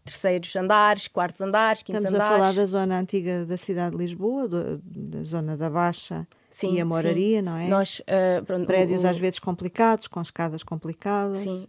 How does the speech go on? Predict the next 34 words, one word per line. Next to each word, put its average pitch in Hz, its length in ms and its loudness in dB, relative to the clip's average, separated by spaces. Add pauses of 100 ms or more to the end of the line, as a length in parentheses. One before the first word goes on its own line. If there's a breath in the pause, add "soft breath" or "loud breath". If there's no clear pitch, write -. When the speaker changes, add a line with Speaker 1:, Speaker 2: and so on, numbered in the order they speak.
Speaker 1:
pronto, 180 220 -4
a - 20 0
Associação 190 420 -4
Mais 196 140 0
Proximidade 196 540 -2
começou, 190 580 -4
eh, 180 240 -8 (140)
ainda 220 240 4
enquanto 214 300 4
projeto, 208 540 4 (420 loud breath)
eh, 202 360 4
ali 208 180 4
na 208 160 4
zona 196 380 4
da, 175 500 0
da 185 100 4
Baixa, 277 460 4
depois 226 300 2
expandeu-se, 208 540 0 (140)
expandeu-se 202 500 -2
ali 202 200 0 (220 soft breath)
para 208 100 2
a 208 40 4
zona 214 220 2
da 214 100 2
Moraria 226 640 4
e 233 100 4
agora 226 300 6
com 214 160 -6
a 214 100 2
nossa 208 300 0
mudança 208 480 0
de 190 100 -6
sede 214 400 0